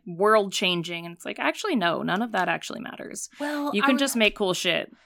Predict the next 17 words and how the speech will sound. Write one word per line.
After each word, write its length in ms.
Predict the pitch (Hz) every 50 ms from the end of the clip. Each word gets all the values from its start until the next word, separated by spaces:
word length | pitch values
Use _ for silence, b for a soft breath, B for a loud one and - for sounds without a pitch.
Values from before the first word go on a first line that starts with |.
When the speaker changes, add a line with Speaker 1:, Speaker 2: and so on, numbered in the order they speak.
| - -
Speaker 2:
Yeah, 360 | 277 302 339 370 370 359 330 -
I 120 | - 226 262
was 200 | 277 285 247 -
messaging, 680 | 269 262 269 - 302 285 262 285 269 262 247 226 214
'cause 220 | - 240 214 -
Callum 420 | - - 240 214 226 247 247 233 214
messaged 360 | 196 196 196 - 202 185 - 190
me 120 | 185 175
about 300 | 170 160 170 170 - -
the, 440 | - 180 165 156 156 156 - - 190 _
the 120 | 180 175
Thing 480 | - - - 190 190 196 190 185 175 -
piece 300 | - - 185 175 - -
that 140 | 170 165 165
I 140 | 160 160
did, 360 | 160 - 160 160 160 160 156 -
and 600 | - - 170 165 160 156 156 156 160 156 - -